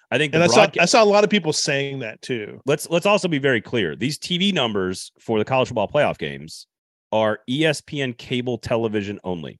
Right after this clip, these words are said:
Speaker 1: That is
Speaker 2: Right.
Speaker 1: not plus streaming. That's not plus E S P N Plus. That's not any of that stuff.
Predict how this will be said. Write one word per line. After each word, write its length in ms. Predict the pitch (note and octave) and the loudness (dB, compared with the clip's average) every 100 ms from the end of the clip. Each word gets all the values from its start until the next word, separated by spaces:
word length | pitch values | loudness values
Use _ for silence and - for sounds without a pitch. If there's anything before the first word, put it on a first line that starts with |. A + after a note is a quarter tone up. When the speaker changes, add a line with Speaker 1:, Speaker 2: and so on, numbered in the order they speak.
| _ _ | _ _
Speaker 1:
That 140 | F#2+ G2+ | -2 -2
is 100 | G2+ | -2
Speaker 2:
Right. 140 | A2 | -2
Speaker 1:
not 260 | A2+ C3 - | 0 -2 -2
plus 260 | - C3 - | -2 -2 -2
streaming. 440 | - C3+ C3 C3 | -6 -4 -2 -2
That's 200 | A#2 - | -4 -4
not 220 | A#2+ A2+ | -6 -6
plus 180 | - A#2+ | -6 -6
E 80 | B2 | -4
S 100 | A#2 | -6
P 140 | - | -6
N 80 | G2+ | -10
Plus. 320 | - D3 C#3 | -2 0 0
That's 220 | - G#2+ A#2+ | -2 -6 -6
not 280 | A#2 A#2 - | -4 -4 -4
any 200 | A#2+ C3 | -6 -2
of 60 | |
that 180 | B2 A#2 | -2 -2
stuff. 400 | - A#2 G#2 - | -4 -2 -2 -4